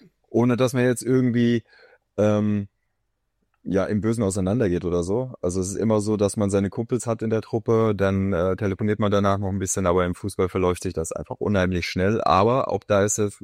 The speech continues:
Schöne am Fußball, man, man sieht sich ständig wieder. Also ich komme jetzt teilweise immer noch in Kontakt mit, mit Leuten, mit denen ich zusammengespielt habe, mit denen ich zusammengearbeitet habe, ob das in der Regionalliga ist, ob das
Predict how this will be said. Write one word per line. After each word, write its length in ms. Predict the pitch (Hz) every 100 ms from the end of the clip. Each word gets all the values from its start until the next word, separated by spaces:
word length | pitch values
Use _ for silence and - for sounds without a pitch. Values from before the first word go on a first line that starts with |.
| - 95
Schöne 260 | - 113
am 140 | 104 104
Fußball, 440 | 117 - 117 113 - - - -
man, 240 | 90 92
man 180 | 92 92
sieht 140 | 95
sich 140 | - 87
ständig 280 | 90 85 92
wieder. 300 | 90 80 - _ -
Also 220 | - 90
ich 100 | 87
komme 180 | 104 101
jetzt 260 | 104 - -
teilweise 340 | 110 104 101
immer 140 | 95 101
noch 140 | 98
in 100 | 101
Kontakt 360 | 98 92 101 -
mit, 220 | 92 -
mit 160 | 95 98
Leuten, 320 | 95 95 95
mit 140 | 92
denen 140 | 98 95
ich 80 |
zusammengespielt 600 | - 101 98 95 - 95
habe, 160 | 101 92
mit 100 | 90
denen 120 | 95
ich 100 | 90
zusammengearbeitet 720 | - 92 92 90 82 90 85
habe, 160 | 90 85
ob 140 | -
das 160 | - 90
in 80 | 101
der 100 | 104
Regionalliga 680 | 110 113 107 107 107 104 87
ist, 240 | 98 -
ob 120 | -
das 320 | 101 95 -